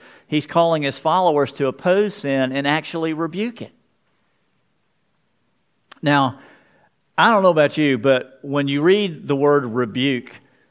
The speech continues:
like, you don't get a warm, fuzzy feeling, do you? Nobody likes to be rebuked. It's sort of harsh, it's a harsh sounding word. Webster's, I looked it up in Webster's this week.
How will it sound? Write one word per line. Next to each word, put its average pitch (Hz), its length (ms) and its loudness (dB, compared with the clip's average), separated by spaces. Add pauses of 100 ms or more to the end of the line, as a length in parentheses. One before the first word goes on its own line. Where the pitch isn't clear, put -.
like, 113 260 0 (120)
you 151 100 0
don't 196 180 0
get 180 140 2
a 135 60 2
warm, 135 340 -2
fuzzy 117 300 -2
feeling, 104 440 -6
do 107 100 -12
you? 120 240 -10 (1300)
Nobody 175 600 2
likes 151 380 0
to 135 100 -6
be 135 120 0
rebuked. 131 280 -4
It's 214 140 -4
sort 226 120 -4
of 196 120 0
harsh, 202 480 -2 (120)
it's 180 140 -6
a 180 60 -2
harsh 208 420 -2
sounding 165 480 -2
word. 127 540 -2 (1040)
Webster's, 160 520 2
I 143 40 2
looked 180 220 0
it 175 100 4
up 175 140 0
in 147 100 -4
Webster's 139 560 0
this 127 260 -6
week. 123 380 -6